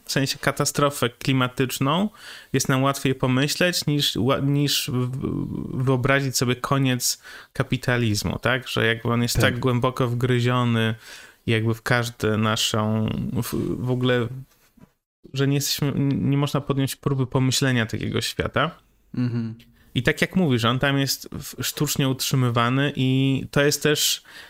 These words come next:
Speaker 1: takie, mm, dla mnie, jak na przykład myślimy sobie o równouprawnieniu różnych grup i o emancypacji i tak dalej,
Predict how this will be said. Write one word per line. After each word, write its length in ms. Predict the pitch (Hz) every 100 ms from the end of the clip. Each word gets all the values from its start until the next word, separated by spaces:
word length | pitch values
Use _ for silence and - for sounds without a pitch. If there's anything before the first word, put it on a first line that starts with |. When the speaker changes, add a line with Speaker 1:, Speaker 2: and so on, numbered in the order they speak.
| -
Speaker 1:
takie, 680 | - 131 - 131 127 131 127 -
mm, 580 | 147 131 123 127 123
dla 260 | 117 120 123
mnie, 440 | 127 127 123 123 117
jak 220 | 127 -
na 80 | 139
przykład 340 | - - 139
myślimy 480 | 139 131 - 147 139
sobie 380 | - 127 127 117
o 320 | 117 117 117
równouprawnieniu 1000 | 123 117 123 117 - 117 117 123 117 110
różnych 360 | 107 - 117
grup 380 | 113 110 104 -
i 160 | - 104
o 160 | 98
emancypacji 680 | 110 113 113 - 117 120 -
i 20 | 117
tak 160 | 120
dalej, 320 | 117 117 147